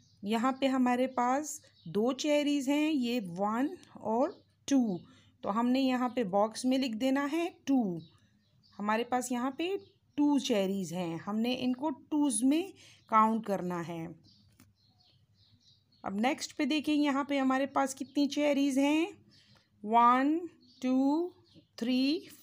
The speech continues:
फ़ोर। हमारे पास कितनी है? फ़ोर। हमने इनको टूज़ में, टूज़ के सेट में काउंट करना है। तो टू चेरीज़ हमारे पास ये हो गई और टू ये हो गई, तो टू प्लस टू इज इक्वल टू फ़ोर,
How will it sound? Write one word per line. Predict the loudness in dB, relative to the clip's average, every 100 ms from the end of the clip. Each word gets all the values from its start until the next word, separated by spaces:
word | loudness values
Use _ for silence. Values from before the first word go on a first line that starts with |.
| -6
फ़ोर। | 2 4 6 4 2
हमारे | -4 -4 -4 -2
पास | 0 -2
कितनी | -4 -10 -4 0
है? | 0 0
फ़ोर। | -4 -6 -2 0 0
हमने | -2 0 0
इनको | 0 -2 -2 -6 -14 -20 -20 _
टूज़ | 0 2 2 2
में, | 2 2 0 -6 -20 -18 -4
टूज़ | -2 -2 -2
के | -4
सेट | -2 -2 0
में | -2 0
काउंट | 0 2 0 0
करना | -2 -2 -2
है। | -2 -4 -6 -8 -16 -20 -20 _ -12
तो | -12 _
टू | -2 2
चेरीज़ | 2 2 2
हमारे | 2 4 2
पास | 2 0 0 -2
ये | -2 0
हो | 0 0
गई | 0 0 0 0
और | -2 -2
टू | -4 -2
ये | -2 -2
हो | -2 -2 -4
गई, | -6 -8
तो | -10 -12 -14 -8 -2
टू | 2 2 2
प्लस | 4 6 4 2 -10 -4
टू | -2 0 0
इज | -2 -2
इक्वल | -4 -2 -2 -2
टू | -4 -6 -10
फ़ोर, | 0 4 6 4 4 0 -2